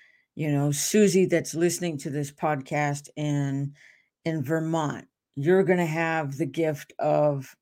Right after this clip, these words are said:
prophesying or the gift of interpreting dreams, you know. The Spirit makes decisions, and he gives the gifts according to how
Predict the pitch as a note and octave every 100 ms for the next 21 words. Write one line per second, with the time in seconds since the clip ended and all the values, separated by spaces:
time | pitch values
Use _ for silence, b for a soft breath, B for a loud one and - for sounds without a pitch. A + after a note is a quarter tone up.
0 | _ - E3+ C3+ D3 - D#3 C#3+ C#3 C#3
1 | D3 D3+ D3 C#3 G3 F#3+ G3 F#3+ E3 -
2 | F#3+ F#3 E3+ E3 D#3 F#3+ F#3 D3 A#2 B2+
3 | C3+ D#3 C#3+ C#3+ C#3+ B B B B _
4 | _ _ _ _ _ _ _ _ - D3
5 | D3 F3 - - G3+ G#3+ A3+ A3 _ -
6 | D#3+ F3+ F#3 - - - - E3 E3 D3
7 | - E3 D3 C#3 G2 F2 - - _ _
8 | _ _ _ - E3 D3+ D3 F3 C#3+ F#3+
9 | F#3+ E3 D3 D#3+ D3 E3+ C#3 - C#3+ -
10 | F3+ E3+ D#3+ C#3+ - D#3 D3+ C#3+ - C#3+
11 | D3 C#3+